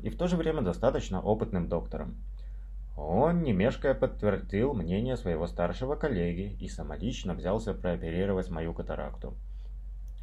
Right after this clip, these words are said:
Хотя мне она никоим образом не мешала. У меня просто иногда был красный глаз, когда я не досыпала, а зрение даже не мутилось, как водится при полноценной, дозревшей до незамедлительного удаления катаракте.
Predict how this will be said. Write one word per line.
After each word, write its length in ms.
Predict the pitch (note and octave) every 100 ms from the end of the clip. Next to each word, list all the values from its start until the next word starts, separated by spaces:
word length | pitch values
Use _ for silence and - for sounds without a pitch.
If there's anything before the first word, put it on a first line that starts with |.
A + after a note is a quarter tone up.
| - -
Хотя 440 | - E2+ - D3
мне 380 | C#3 E2+ G2+ B2+
она 160 | E2+
никоим 480 | D#2 E2+ - C3+ E2
образом 420 | G#2 G2+ F2+ E2+
не 120 | D#2+ E2
мешала. 520 | D#2 - F2 D2 - - - - - -
У 60 | D#3
меня 180 | D#3 D#3
просто 360 | D#3 F3 E3+
иногда 280 | C3 C3 C#3
был 160 | A#2+ A2+
красный 400 | A#2 C3 A#2+ G#2+
глаз, 420 | F2 G2+ C#3+ D3+
когда 260 | - G2+ F#2+
я 120 | B2+
не 100 | B2
досыпала, 680 | G#2+ G2 A2+ F#2+ F2+ F2 - - - -
а 100 | D#2+
зрение 460 | F2 A2+ C#3+ A2+
даже 260 | F#2 G2 G#2
не 140 | A2
мутилось, 560 | B2 C#3 - G#2 E2+ -
как 180 | G2+ F2
водится 440 | E2 G2 F2 -
при 160 | - E2+
полноценной, 1000 | E2+ D2+ D2+ - - E2+ A2+ A2 D#2+
дозревшей 720 | C#2+ F2+ E2+ D#2 G2+ B2+ F#2 D#2+
до 140 | F2
незамедлительного 920 | E2+ E2+ D#2+ D#2 F#2+ B2 G2 F2+ F2
удаления 640 | E2+ D#2 D#2 D#2+ E2+ D2+
катаракте. 720 | D2 - D2 D2 C#2+ - -